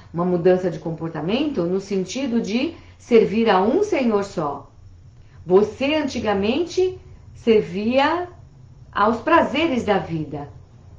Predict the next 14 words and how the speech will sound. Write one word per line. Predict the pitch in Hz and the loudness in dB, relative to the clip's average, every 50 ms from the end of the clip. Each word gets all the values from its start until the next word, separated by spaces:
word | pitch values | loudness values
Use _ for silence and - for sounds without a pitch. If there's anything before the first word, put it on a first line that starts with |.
| - - - - - - - - | -20 -20 -20 -20 -20 -20 -8 0
Agora | 165 185 170 160 180 202 233 277 320 330 302 269 | 0 0 0 4 4 6 8 8 8 6 6 4
que | - - 226 | 2 0 -2
você | 185 185 190 196 190 - - 214 185 180 | 0 0 0 -2 -2 -2 2 4 4 4
reconhece | 175 196 226 254 - - 294 277 269 233 208 202 208 214 214 220 - - - - 147 143 - - - - - - - | 4 2 0 0 0 -2 -2 0 0 0 0 2 2 2 0 0 -2 -6 -12 -14 -14 -14 -16 -18 -20 -20 -20 -18 -10
o | 170 165 | -8 -8
seu | 165 - - 240 262 233 | -6 2 2 2 2 2
pecado, | - 302 294 - - 226 214 208 196 185 185 156 - 147 143 139 - - - - - - - | -2 -4 -6 -4 -2 2 2 4 4 2 0 -4 -4 -8 -8 -8 -10 -12 -12 -12 -10 -10 -10
se | - - 233 | -6 0 2
arrepende, | 233 233 226 254 269 269 - - 214 202 202 196 190 185 165 - 151 143 135 - - - - - - - - - - - - - - - - - - - - - - - - - - - - | 2 4 4 2 0 -2 0 2 2 4 4 4 2 0 -2 -4 -6 -10 -10 -10 -12 -14 -14 -12 -12 -14 -12 -10 -8 -8 -8 -8 -8 -8 -10 -10 -10 -10 -10 -10 -10 -10 -8 -10 -10 -6 -2
tem | 180 160 147 | -2 -2 -2
que | - 156 | -2 -4
mudar | 156 160 170 165 170 156 160 160 | -4 -2 -2 -2 -2 -4 -6 -6
de | - 240 285 | -6 -8 -6
vida. | 320 311 320 349 359 - 214 165 - - | -4 -2 0 0 0 -2 -4 -6 -6 -6